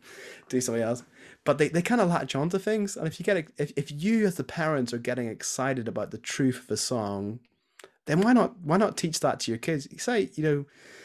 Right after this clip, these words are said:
uh, I know the Get-, Keith and Kristen Getty, they, they have a song of the month for their family, and they,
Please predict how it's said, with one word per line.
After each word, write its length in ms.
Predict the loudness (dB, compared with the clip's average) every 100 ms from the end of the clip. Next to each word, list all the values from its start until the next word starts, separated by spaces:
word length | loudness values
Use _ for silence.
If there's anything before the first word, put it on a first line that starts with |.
| -20 -12 -4
uh, 120 | 0
I 80 | 4
know 120 | 6
the 100 | 4
Get-, 340 | 4 2 0
Keith 180 | -2 0
and 100 | 0
Kristen 280 | -2 -2 0
Getty, 260 | 0 0 -2
they, 140 | -2
they 160 | 0 0
have 140 | 0
a 40 |
song 380 | -2 -2 -2 -2
of 100 | -2
the 80 | -2
month 460 | -2 -2 -6 -18 _
for 120 | -6
their 180 | -4 -4
family, 460 | -4 -4 -2 -4
and 180 | -6 -4
they, 260 | -2 -2